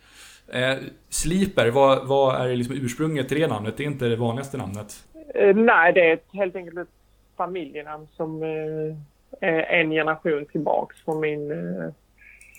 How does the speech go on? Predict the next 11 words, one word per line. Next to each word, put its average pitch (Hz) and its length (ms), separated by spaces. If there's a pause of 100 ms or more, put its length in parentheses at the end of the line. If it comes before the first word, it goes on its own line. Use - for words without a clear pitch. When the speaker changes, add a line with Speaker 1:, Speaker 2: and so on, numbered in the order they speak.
(580)
Speaker 2:
eh, - 480
mormor 214 260
och 180 60
morfar 185 280
kommer 185 320
det 170 120
från. 180 240 (460)
Vi 131 60
Speaker 1:
Okej. 165 280
Speaker 2:
valde 175 220
det. 165 180